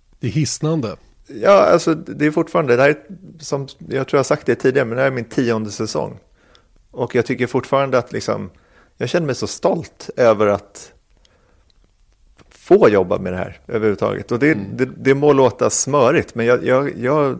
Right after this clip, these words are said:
Speaker 2: känner verkligen så. Och det är precis som du säger, att jag hade tittat på det här ändå. Och nu får jag liksom förmånen på något sätt att inte bara liksom titta på det och få betalt, utan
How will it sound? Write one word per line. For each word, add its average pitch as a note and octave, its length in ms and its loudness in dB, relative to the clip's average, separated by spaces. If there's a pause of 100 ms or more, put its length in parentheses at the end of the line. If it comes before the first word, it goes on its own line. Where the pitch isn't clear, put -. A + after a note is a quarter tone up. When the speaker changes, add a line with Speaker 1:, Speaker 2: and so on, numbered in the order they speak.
Speaker 2:
känner E3+ 380 -2
verkligen G2+ 300 -6
så. - 140 -8
Och - 460 -2
det C3+ 100 0
är E3 80 2
precis C3 420 -4
som A2+ 120 -8
du D3 180 0
säger, F#2+ 300 0
att - 280 -2 (1000)
jag A#2 200 2
hade D#3+ 160 4
tittat C3+ 340 0
på A2 80 2
det G#2+ 60 4
här G2+ 120 4
ändå. C#3+ 200 0
Och - 300 0
nu B2 140 -2
får D#3+ 180 2
jag B2 100 6
liksom G2 380 -4 (1200)
förmånen A#2 840 2
på A2+ 120 -4
något G2 140 -4
sätt - 260 -2
att - 400 -14 (920)
inte A2+ 260 -4
bara C3+ 200 6
liksom G2+ 300 -2 (140)
titta - 380 -2
på A2+ 200 4
det G#2+ 100 4
och A2+ 100 -4
få G#2+ 120 -2
betalt, G2+ 560 0
utan G2+ 460 -2